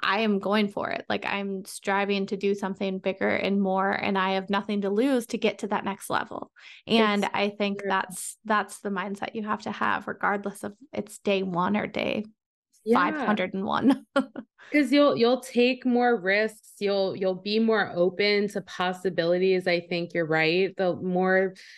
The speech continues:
Speaker 2: you know, the longer we go on, the more we feel we have to lose. But really, you're not that much in a, you're not in a different position than when you get started. Like,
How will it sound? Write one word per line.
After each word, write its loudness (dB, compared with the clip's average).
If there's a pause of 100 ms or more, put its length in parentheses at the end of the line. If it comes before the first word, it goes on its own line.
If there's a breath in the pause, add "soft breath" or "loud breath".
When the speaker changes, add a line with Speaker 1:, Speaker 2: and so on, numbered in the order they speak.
(220 loud breath)
Speaker 2:
you 4
know, 4
the 2
longer 2
we 0
go 2
on, 2
the -2
more 0
we 0
feel 0
we 0
have -6
to -2
lose. 4
But 0
really, 4
you're 4
not 0
that -2
much -4
in -2
a, -4
you're -2
not 2
in 0
a -8
different -6
position 0
than 2
when 2
you 0
get -8
started. 0
Like, 2